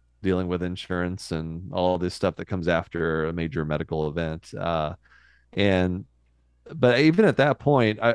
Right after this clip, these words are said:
I had started my, my TikTok channel at that point. Um, and so I was, you know, making little videos and everything, but, but that really started kicking in, I guess, you know, once I recovered from the, the, the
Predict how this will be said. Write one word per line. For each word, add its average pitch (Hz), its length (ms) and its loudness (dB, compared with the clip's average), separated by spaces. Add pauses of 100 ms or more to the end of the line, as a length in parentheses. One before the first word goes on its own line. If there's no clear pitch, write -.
I 127 120 4
had 120 100 2
started 156 580 2 (320)
my, 127 460 6
my 113 160 2
TikTok 147 460 0
channel 147 360 2
at 139 100 0
that 139 180 2
point. 147 320 0 (240)
Um, 95 440 -2 (480)
and 117 160 2
so 123 140 4
I 110 80 8
was, 110 220 2
you 113 160 -4
know, 92 80 2
making 98 360 2
little 92 200 0
videos 82 500 2
and 82 80 -2
everything, 82 360 -2
but, 90 200 2 (280)
but 87 180 2 (100)
that 127 300 4 (920)
really 107 760 4 (240)
started 92 380 0
kicking 90 380 -2
in, 85 380 2
I 82 80 2
guess, 87 500 -4
you - 100 -6
know, 76 140 0
once 87 260 -4
I 82 60 2
recovered 71 560 -4
from 71 300 -6
the, 71 360 -4 (300)
the, 78 360 -4 (420)
the - 280 -6